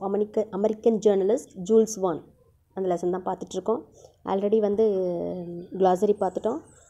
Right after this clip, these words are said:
ஆத்தரையும் பார்த்தாச்சு. இப்போ லெசனுக்கு போகலாம். Part one of the lesson. First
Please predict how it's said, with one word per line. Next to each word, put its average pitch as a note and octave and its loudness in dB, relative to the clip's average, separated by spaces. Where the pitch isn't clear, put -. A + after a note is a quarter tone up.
ஆத்தரையும் G3+ 2
பார்த்தாச்சு. F3+ -4
இப்போ G3 0
லெசனுக்கு F#3+ 0
போகலாம். F#3+ -2
Part G3 -2
one F#3+ -2
of F#3+ -6
the F#3 2
lesson. F#3 -2
First - -2